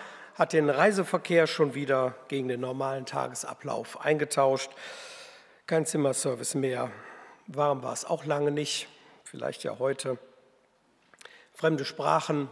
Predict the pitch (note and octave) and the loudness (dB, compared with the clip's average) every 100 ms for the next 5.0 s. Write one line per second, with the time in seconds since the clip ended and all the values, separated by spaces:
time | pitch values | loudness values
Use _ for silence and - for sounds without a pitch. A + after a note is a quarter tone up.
0 | - D3+ C3+ C#3 C3 C#3 B2+ C3+ A#2 A2+ | -2 0 0 -2 -2 -2 -2 -8 -4 -4
1 | G#2 G#2+ G#2+ - - - - _ - A2 | -4 -8 -10 -18 -20 -20 -20 _ -10 -8
2 | - - - F#2+ F2 F#2 - _ _ _ | -8 -10 -10 -8 -8 -8 -14 _ _ _
3 | - - - - - D#3+ G#3+ - E3 F3 | -20 -20 -20 -20 4 4 4 4 6 6
4 | D3 B2 C3+ C3+ F#3+ - A#2+ A#2+ C#3+ | 6 2 2 2 -4 -6 -4 0 0